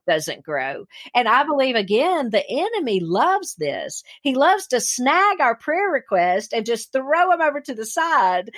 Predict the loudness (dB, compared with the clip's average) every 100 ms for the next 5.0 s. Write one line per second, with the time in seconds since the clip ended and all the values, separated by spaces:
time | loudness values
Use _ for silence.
0 | -16 -2 2 2 2 4 4 4 0 2
1 | 2 0 -4 -6 -6 -6 0 2 2 2
2 | -2 -4 -2 0 2 4 2 0 -2 0
3 | 2 2 0 -4 -2 -4 0 2 4 0
4 | -2 -6 -4 -4 -4 -6 -10 -10 -12